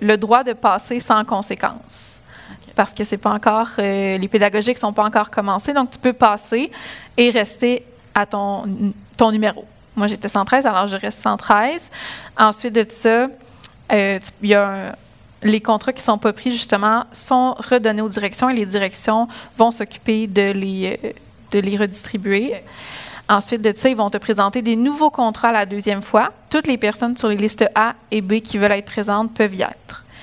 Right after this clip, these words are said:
Speaker 1: Donc, si tu avais déjà un contrat, tu peux quand même te présenter. S'il y a une opportunité plus intéressante sur un an, donc ça veut dire que tu peux avoir,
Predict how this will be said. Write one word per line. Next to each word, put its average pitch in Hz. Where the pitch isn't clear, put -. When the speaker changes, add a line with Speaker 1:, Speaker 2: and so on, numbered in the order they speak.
Speaker 1:
Donc, 196
si -
tu 214
avais 202
déjà 233
un 247
contrat, 220
tu -
peux 214
quand 208
même 226
te 233
présenter. 208
S'il 277
y -
a -
une 226
opportunité 220
plus 285
intéressante 233
sur -
un 202
an, 247
donc 247
ça 214
veut 196
dire 214
que -
tu 214
peux 214
avoir, 208